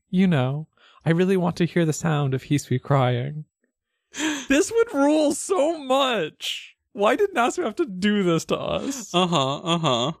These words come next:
Speaker 2: There's a, a
Speaker 1: Mm.
Speaker 2: fascinating maid sandwich C G,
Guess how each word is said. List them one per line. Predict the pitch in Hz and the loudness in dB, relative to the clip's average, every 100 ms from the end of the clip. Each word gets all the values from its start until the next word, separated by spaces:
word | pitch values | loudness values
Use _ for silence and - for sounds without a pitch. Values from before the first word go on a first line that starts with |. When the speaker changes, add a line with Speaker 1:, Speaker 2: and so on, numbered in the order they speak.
| _ _ _ _ _ _ - | _ _ _ _ _ _ 0
Speaker 2:
There's | 175 175 | 2 2
a, | 175 165 160 | 2 2 2
a | - 151 | 0 -2
Speaker 1:
Mm. | |
Speaker 2:
fascinating | - - 180 190 180 175 170 170 156 147 | -2 -2 -2 -2 -4 -2 0 0 -2 -4
maid | 147 156 151 | -2 -2 -4
sandwich | - 147 143 151 165 - | -6 -4 -4 -4 -6 -6
C | - 175 | -6 -6
G, | 170 180 175 | -2 0 0